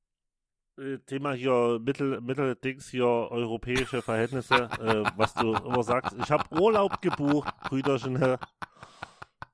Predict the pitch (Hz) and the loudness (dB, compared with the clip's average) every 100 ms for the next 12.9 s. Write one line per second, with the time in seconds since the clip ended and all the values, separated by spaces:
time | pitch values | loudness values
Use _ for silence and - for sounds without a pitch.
0 | - - _ - - 131 160 156 117 131 | -20 -20 _ -20 -8 0 2 2 4 4
1 | 135 147 117 175 - 104 120 139 143 - | 6 6 4 0 -2 -6 -2 2 0 0
2 | - - - - _ _ - - - - | -2 -2 -6 -20 _ _ -20 -16 -16 -14
3 | 117 - - - 107 _ - - - _ | -16 -16 -20 -16 -18 _ -18 -16 -18 _
4 | _ 175 214 156 127 127 117 107 101 139 | _ 4 8 6 4 0 0 0 2 4
5 | 127 90 110 - 135 95 87 98 104 135 | 4 4 -2 -4 -2 -2 -6 -8 -4 -2
6 | 104 117 151 139 160 _ - 139 147 - | -2 2 4 4 2 _ 0 2 2 0
7 | 208 151 143 165 165 156 151 139 139 135 | -2 -2 0 0 2 2 2 4 4 4
8 | - 131 131 - 120 120 117 113 - 131 | 4 4 2 0 2 4 2 -2 -4 -2
9 | 123 139 160 135 113 101 - 101 95 - | 0 2 0 -2 0 0 0 -2 -4 -4
10 | 92 95 - - 147 123 104 - 120 123 | -6 -6 -10 -14 -14 -8 -8 -6 -6 -6
11 | - 107 - 110 101 107 - 104 123 143 | -6 -6 -4 -4 -2 -6 -2 0 0 0
12 | 113 - - - 95 95 92 90 87 | -4 -14 -20 -14 -8 -6 -6 -8 -10